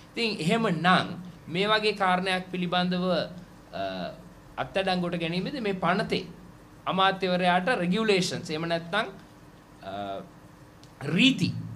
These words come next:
ප්‍රකාශයට පත් කරන්න බලතල තියෙනවා. ඉතින් එතකොට මේ අත්අඩංගුවට ගැනීමේ යම්කිසි, අ, රාමුවක් නිර්මාණය කිරීමේ හැකියාව බොහොම පැහැදිලි සංශෝධනයකට නොයා වුණත්, ඉතින් මම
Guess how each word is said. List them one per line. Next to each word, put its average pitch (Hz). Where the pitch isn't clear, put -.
ප්‍රකාශයට 180
පත් 165
කරන්න 170
බලතල 147
තියෙනවා. 123
ඉතින් 202
එතකොට 226
මේ 208
අත්අඩංගුවට 190
ගැනීමේ 202
යම්කිසි, 175
අ, 95
රාමුවක් 175
නිර්මාණය 185
කිරීමේ 180
හැකියාව 170
බොහොම 175
පැහැදිලි 165
සංශෝධනයකට 190
නොයා 220
වුණත්, 135
ඉතින් 151
මම 139